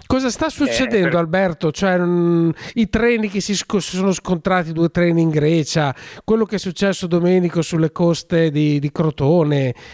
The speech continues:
Speaker 1: eh, ma, eh?
Speaker 2: Eh, queste sono cose bruttissime su cui ovviamente qui non possiamo metterci
Speaker 1: No.
Speaker 2: a discutere, perché il nostro è un programma,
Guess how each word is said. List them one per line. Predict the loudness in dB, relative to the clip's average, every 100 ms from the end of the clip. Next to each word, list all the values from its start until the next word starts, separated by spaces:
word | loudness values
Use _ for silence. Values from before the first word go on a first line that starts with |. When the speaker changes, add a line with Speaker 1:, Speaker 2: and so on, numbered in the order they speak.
| -18 -8
Speaker 1:
eh, | -8 -8 _
ma, | -6 -2 -2
eh? | -4 -2 0 0 -4 _ _
Speaker 2:
Eh, | -6 -4 -4 -6 _ _ _
queste | 0 0 -2 -4
sono | -4 -2
cose | -2 -2 -2
bruttissime | -4 -2 -2 -2 -4 -4
su | -4 -2
cui | 2 2
ovviamente | 2 -2 -4 -6 -6
qui | -4 -4
non | -4 -6
possiamo | -8 -4 -4 -2
metterci | -4 -4 -4
Speaker 1:
No. | 0 0 -2
Speaker 2:
a |
discutere, | -8 -4 -2 0 -2
perché | -2 -2 -2
il | -2 -2
nostro | -2 -2 -2
è |
un | -2
programma, | -2 -2 0 -2